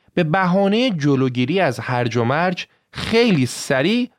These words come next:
پارلمان کشور رو بست و در تمامی روزنامه‌های منتقد رو تخته کرد. داوود خان با وجود اینکه با حمایت کامل شوروی اومده بود سر کار،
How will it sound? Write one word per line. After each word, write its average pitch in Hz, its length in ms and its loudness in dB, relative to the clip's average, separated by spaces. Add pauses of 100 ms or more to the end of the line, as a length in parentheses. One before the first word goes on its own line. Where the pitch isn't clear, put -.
(180)
پارلمان 131 600 0
کشور 120 420 -2
رو 113 100 -2
بست 180 420 -4
و 185 240 0 (400)
در 208 240 2
تمامی 156 680 2
روزنامه‌های 139 840 2
منتقد 147 600 2
رو 254 220 4
تخته 135 360 -2
کرد. 104 360 -6 (1120)
داوود 226 320 2
خان 262 320 2 (300)
با 170 180 2
وجود 202 280 0
اینکه 226 340 0
با 147 240 0
حمایت 135 640 0
کامل 170 800 2
شوروی 127 500 0
اومده 110 300 0
بود 107 160 -4
سر 98 300 -2
کار، 117 460 0